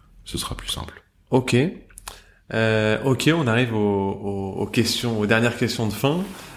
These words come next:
Speaker 2: Euh, c'est quoi le meilleur conseil qu'on t'ait déjà donné ?
Speaker 1: Ouh.
Speaker 2: <laughs>
Speaker 1: Euh, c'est pas trop réfléchir. <laughs> Moi, j'ai tendance à, tu vois, à,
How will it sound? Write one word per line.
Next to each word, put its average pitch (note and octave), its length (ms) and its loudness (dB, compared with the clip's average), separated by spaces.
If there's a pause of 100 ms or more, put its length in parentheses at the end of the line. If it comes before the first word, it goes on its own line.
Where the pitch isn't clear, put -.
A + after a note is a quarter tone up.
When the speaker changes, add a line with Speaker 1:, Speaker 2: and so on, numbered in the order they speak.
(240)
Speaker 2:
Euh, G#2 680 2
c'est A#2+ 160 4
quoi D#3+ 200 2
le A#2+ 120 4
meilleur C#3 320 4
conseil B2+ 440 -2
qu'on G#2+ 160 -6
t'ait G#2 120 0
déjà G2+ 240 2
donné ? G2+ 300 0 (680)
Speaker 1:
Ouh. D#2 220 -6 (580)
Speaker 2:
<laughs> A#2+ 60 0 (880)
Speaker 1:
Euh, C2+ 280 0 (1120)
c'est - 220 -2
pas F#2+ 120 4
trop D#2 220 -2
réfléchir. - 520 -2 (480)
<laughs> G#2+ 540 2
Moi, G2+ 80 8
j'ai F#2+ 140 4
tendance F2 440 6
à, C#2+ 140 2
tu D2+ 140 -2
vois, D2+ 220 0
à, B1 380 -4